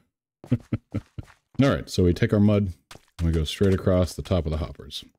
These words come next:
Now, I know what you're thinking. Hoppers can't pick up through a full block. Well, mud's not a full block. You see,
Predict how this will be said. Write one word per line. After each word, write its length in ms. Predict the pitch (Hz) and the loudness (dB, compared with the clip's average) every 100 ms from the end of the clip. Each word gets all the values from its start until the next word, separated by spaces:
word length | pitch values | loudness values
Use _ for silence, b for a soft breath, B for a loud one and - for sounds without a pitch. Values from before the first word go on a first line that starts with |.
| _ - | _ -2
Now, 100 | 80 | 2
I 40 | 80 | 4
know 120 | 90 | 4
what 140 | 98 | 2
you're 60 | 123 | 2
thinking. 380 | 131 95 78 - _ _ _ _ | 2 2 0 -2 _ _ _ _
Hoppers 240 | 95 90 90 | 0 2 2
can't 200 | 110 92 | 2 2
pick 160 | 107 | 0
up 100 | 95 | 0
through 160 | - 98 | 0 0
a 40 | |
full 160 | - 95 | 2 2
block. 380 | 92 92 76 - - | 4 2 0 -6 -2
Well, 460 | 98 104 87 69 - _ _ - | 0 2 2 0 -6 _ _ 0
mud's 400 | 82 123 120 85 | 2 4 2 2
not 140 | 95 | 2
a 40 | 98 | 0
full 220 | 107 98 | 0 2
block. 380 | 113 101 78 _ _ _ _ | 2 2 -2 _ _ _ _
You 60 | 80 | -4
see, 340 | - 113 87 | 0 2 2